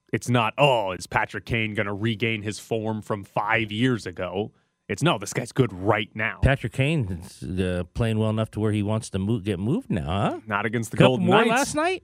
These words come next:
Speaker 1: His, listen, his last three
Speaker 2: Did he have a
Speaker 1: games
Speaker 2: couple more last night?
Speaker 1: I think
Speaker 2: He
Speaker 1: so. His last three games,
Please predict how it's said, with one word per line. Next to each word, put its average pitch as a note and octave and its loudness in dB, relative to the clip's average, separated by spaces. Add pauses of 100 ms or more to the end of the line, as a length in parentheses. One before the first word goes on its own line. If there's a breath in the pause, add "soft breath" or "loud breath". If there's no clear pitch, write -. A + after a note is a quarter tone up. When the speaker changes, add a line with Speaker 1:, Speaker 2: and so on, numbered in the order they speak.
Speaker 1:
His, B2+ 4
listen, D#3 2
his A2 -2
last D#3+ 0
three D#3+ -2
Speaker 2:
Did C3 2
he E3+ 4
have A3 2
a A3 0
Speaker 1:
games - -2
Speaker 2:
couple A3+ 4
more G#3+ 2
last C#4 -2
night? D4+ -4
Speaker 1:
I - -2
think D3 2
Speaker 2:
He C#3+ 0
Speaker 1:
so. G2+ -6
His A2+ -2
last C#3 2
three D#3 0
games, D#3 -2